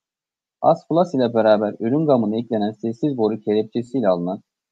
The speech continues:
yeni Fraunhofer raporlarının sonucunu ise tabloda görebilirsiniz. Biliyorsunuz sessizlik seviyesi ölçümleri Almanya'daki Fraunhofer Enstitüsü'nde yapılıyor ve standart olarak uygulanan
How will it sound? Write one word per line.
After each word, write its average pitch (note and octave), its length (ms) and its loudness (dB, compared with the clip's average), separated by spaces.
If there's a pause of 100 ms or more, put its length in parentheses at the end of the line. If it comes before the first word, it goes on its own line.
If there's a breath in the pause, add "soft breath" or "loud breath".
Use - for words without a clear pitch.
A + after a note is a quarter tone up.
(140)
yeni D3+ 240 -2
Fraunhofer C#3 680 0
raporlarının G2+ 540 -2
sonucunu C3+ 420 -2
ise C3 220 -6
tabloda B2 400 2
görebilirsiniz. B2 760 -2 (1120)
Biliyorsunuz D#3+ 500 0
sessizlik C#3+ 480 -2
seviyesi A#2+ 400 0
ölçümleri C#3 420 0 (120)
Almanya'daki C3 540 2
Fraunhofer C3+ 560 -2 (140)
Enstitüsü'nde A2 600 -4
yapılıyor F#2 480 -4 (640)
ve D3 140 0
standart D3+ 520 2
olarak G#2+ 360 -2
uygulanan A2 640 -4